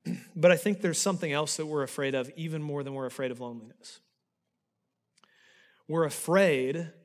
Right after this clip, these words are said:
of someone actually knowing us, like, seeing all of the junk in our lives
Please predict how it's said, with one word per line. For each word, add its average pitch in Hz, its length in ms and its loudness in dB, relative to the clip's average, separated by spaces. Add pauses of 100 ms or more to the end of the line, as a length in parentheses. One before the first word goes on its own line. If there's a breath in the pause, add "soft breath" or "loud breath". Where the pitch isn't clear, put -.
(960)
of 156 120 0
someone 190 540 2 (160)
actually 170 580 2
knowing 143 480 0
us, - 400 -14 (1160)
like, 160 160 0
seeing 233 680 4
all 202 460 8
of 190 140 6
the 175 100 4
junk 180 480 2
in 185 160 2
our 165 180 2
lives 147 800 2